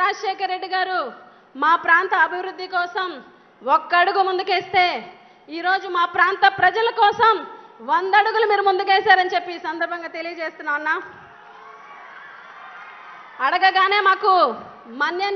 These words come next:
జిల్లాని ఇచ్చారు, అడగకుండానే మాకు ఇంజనీరింగ్ కాలేజీని ఇచ్చారు, మా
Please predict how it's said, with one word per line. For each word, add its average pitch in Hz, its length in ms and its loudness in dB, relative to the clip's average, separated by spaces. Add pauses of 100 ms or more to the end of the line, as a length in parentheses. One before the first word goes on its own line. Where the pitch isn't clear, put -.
జిల్లాని 381 360 0
ఇచ్చారు, 330 340 0 (480)
అడగకుండానే 392 760 4 (120)
మాకు 415 260 2 (580)
ఇంజనీరింగ్ 427 640 0
కాలేజీని 403 460 8
ఇచ్చారు, 359 340 4 (680)
మా 294 80 -2